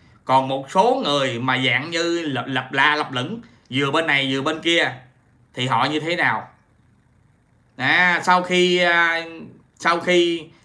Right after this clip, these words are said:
đưa chị Hằng vào T ba mươi thành công, thì cái tương lai của chị Hằng Ni này, phải, tôi nói với các bạn là rất là sáng lạng. Và tiếng nói của chị này mạnh như súng, mạnh như đạn.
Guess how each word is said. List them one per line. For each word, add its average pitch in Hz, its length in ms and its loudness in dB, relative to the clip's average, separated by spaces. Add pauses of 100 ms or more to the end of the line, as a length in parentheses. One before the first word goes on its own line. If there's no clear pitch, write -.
(160)
đưa 180 280 6
chị 160 120 2
Hằng 135 220 0
vào 127 260 0
T 160 40 0 (140)
ba 156 100 4
mươi 165 200 -2
thành 123 240 -6
công, 147 240 -2 (520)
thì 123 300 -2
cái 180 80 0
tương 170 240 0
lai 151 180 2
của 123 160 -4
chị 120 260 -6
Hằng 123 200 -2
Ni 143 140 -4
này, 117 240 -4
phải, 139 180 -4
tôi 147 120 -4
nói 170 100 -4
với 180 80 -10
các 143 60 -10
bạn 117 120 -6
là 110 100 -6
rất 156 120 -6
là - 80 -10
sáng 214 220 -2
lạng. 120 300 -4 (420)
Và 123 220 0
tiếng 202 280 -4
nói 202 240 2
của 156 160 -2
chị 131 100 -6
này 117 300 -4
mạnh 117 240 -6
như 147 120 -4
súng, - 300 -6 (220)
mạnh 117 160 -8
như 139 100 -6
đạn. 117 300 -2